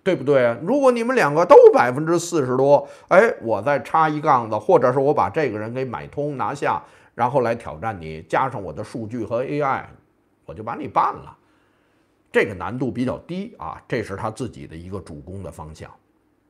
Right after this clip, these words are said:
马斯克自己明确讲，支持一个美国总统候选人并非是不可能的，他自己不行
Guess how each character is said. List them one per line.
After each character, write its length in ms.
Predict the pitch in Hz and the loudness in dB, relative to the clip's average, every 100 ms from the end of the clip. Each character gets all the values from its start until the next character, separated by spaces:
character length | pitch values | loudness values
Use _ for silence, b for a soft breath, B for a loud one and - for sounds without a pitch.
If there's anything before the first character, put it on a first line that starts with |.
| _ _ _ _ _ _ _ _ - | _ _ _ _ _ _ _ _ -4
马 200 | 151 147 | 0 0
斯 120 | 196 | 0
克 140 | 180 | -2
自 160 | 185 165 | -2 -2
己 100 | 95 | -4
明 220 | 87 113 | -10 -12
确 180 | 139 85 | -10 -12
讲， 200 | - - - b b b b b b b b b b b - | -14 -20 -20 b b b b b b b b b b b -4
支 260 | 262 294 269 | 2 4 2
持 280 | - 160 165 | -2 0 0
一 160 | 160 | 2
个 140 | 170 147 | 2 0
美 340 | 117 113 95 | 0 -4 -6
国 280 | 90 123 147 | -2 2 2
总 280 | 147 131 151 | 0 -8 -8
统 220 | - 80 | -10 -10
候 220 | - 123 | -6 -6
选 200 | - 78 | -6 -12
人 240 | 80 92 - _ | -12 -14 -16 _
并 240 | 226 180 117 | -8 -8 -6
非 280 | - 196 | -4 -4
是 160 | 165 120 | -6 -12
不 160 | - 104 | -12 -16
可 160 | - | -18
能 200 | 57 - | -20 -20
的， 80 | - _ _ _ | -20 _ _ _
他 120 | - | -4
自 160 | 196 208 | -4 -4
己 120 | - | -8
不 140 | - 113 | -16 -20
行 160 | - | -20